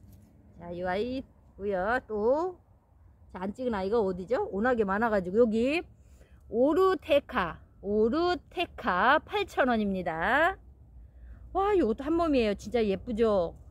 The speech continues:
아주 다져져가지고 얼굴 두수가 상당해요. 이렇게 생겼고요. 마리아입니다. 이 아이는. 자, 마리아. 자, 이렇게 물들었어요. 자, 요 마리아 사이즈는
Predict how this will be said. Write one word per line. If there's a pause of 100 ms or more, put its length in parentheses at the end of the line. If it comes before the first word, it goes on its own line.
(600)
아주
다져져가지고
얼굴
두수가
상당해요. (1700)
이렇게
생겼고요.
마리아입니다.
이
아이는. (640)
자,
마리아. (120)
자,
이렇게
물들었어요. (1800)
자,
요
마리아
사이즈는